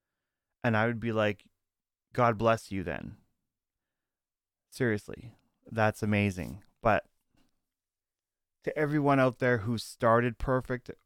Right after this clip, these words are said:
in a sense, quote unquote perfect, which there's no such thing as perfection, but it's pretty darn close, you will eventually f-, start. It just means it's gonna catch up to you. Everything, karma, all that stuff.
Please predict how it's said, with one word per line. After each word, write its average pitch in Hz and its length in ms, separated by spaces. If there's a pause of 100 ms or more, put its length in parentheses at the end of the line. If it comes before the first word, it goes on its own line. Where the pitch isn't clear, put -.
in 117 100
a 113 60
sense, 117 320
quote 120 240
unquote 110 340
perfect, 113 440
which - 160
there's 107 140
no 101 120
such - 240
thing 104 160
as 98 80
perfection, 104 720
but 98 200
it's - 240 (240)
pretty 131 240
darn 117 240
close, 113 480 (800)
you 139 220
will 143 300
eventually 113 460
f-, 92 120 (180)
start. - 460 (260)
It 131 80
just 139 220
means 147 160
it's 127 160
gonna 127 240
catch - 240
up 208 160
to - 120
you. - 200 (840)
Everything, 117 460
karma, 120 500
all 113 140
that 87 180
stuff. - 300